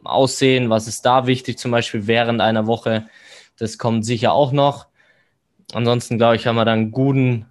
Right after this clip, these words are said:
Einblick mal über die verschiedenen Phasen oder Seasons bekommen, wie wir das so machen, wie viel Krafttraining oder wie wichtig Krafttraining ist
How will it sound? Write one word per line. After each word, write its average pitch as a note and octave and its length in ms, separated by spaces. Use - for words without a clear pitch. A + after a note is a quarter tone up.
Einblick A#2+ 500
mal A2+ 340
über A2 400
die G#2 600
verschiedenen G#2+ 760
Phasen G#2+ 560
oder G#2 220
Seasons A2+ 840
bekommen, B2 480
wie G#2+ 160
wir A#2 100
das A2 160
so G#2+ 80
machen, B2 400
wie A2+ 120
viel C#3 280
Krafttraining B2 680
oder G#2+ 220
wie A#2 160
wichtig D#3 340
Krafttraining B2 600
ist A#2+ 300